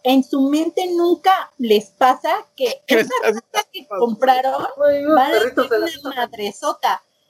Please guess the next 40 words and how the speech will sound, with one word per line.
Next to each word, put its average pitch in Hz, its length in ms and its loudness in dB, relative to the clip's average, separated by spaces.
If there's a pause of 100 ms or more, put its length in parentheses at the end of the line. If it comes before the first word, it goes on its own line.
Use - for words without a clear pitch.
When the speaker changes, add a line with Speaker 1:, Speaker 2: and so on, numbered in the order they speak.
(100)
Speaker 1:
Entonces, 277 640 -2
Speaker 2:
Sí. 320 180 -18
Speaker 1:
piensan 349 320 -2
que 311 140 -6
se 262 120 -2
van 254 200 0
a 330 80 -6
quedar 220 340 -6
de 226 80 -4
este 233 220 -8
tamaño 233 460 -6
toda 240 240 2
la 190 200 2
vida 233 340 0 (220)
<laughs> 294 180 -20
y, 311 200 2 (100)
y 269 300 2
empieza 277 380 2
a 349 40 -4
crecer, 247 560 -4
empieza 277 400 -2
a 330 60 -6
consumir 262 520 -2
más, 269 300 -4 (320)
más 240 320 -2
comida 262 560 -2 (420)
y 214 300 0
ya 262 160 2
no 359 160 0
saben 349 280 4
ni 269 100 2
dónde 269 260 2
meterlo. 240 580 -2 (360)
Entonces, 269 580 2 (220)
lo 226 200 2
que 262 120 4
hacen, 339 420 -2 (260)
sí, 254 280 -4
entre 254 480 2
comillas, 277 580 -2